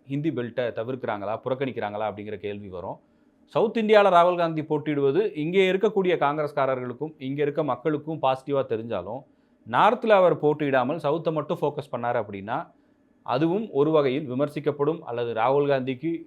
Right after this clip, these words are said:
எதிராக கூட மாறும் அப்படின்னு அரசியல் பார்வையாளர்கள் சொல்றாங்க. இன்னைக்கு இறுதி, இன்று மாலைக்குள்ளாக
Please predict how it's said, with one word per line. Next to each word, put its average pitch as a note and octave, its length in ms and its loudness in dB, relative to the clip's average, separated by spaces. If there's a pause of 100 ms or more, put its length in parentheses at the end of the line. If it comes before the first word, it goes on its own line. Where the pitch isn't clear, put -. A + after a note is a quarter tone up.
(120)
எதிராக D3 440 4
கூட B2+ 220 -2
மாறும் A#2 520 -2
அப்படின்னு G#2+ 260 -14
அரசியல் B2 440 -4
பார்வையாளர்கள் G2 600 -6
சொல்றாங்க. F2+ 480 -12 (800)
இன்னைக்கு G3 440 -4
இறுதி, F3+ 480 -4
இன்று E3 360 -4
மாலைக்குள்ளாக E3 960 2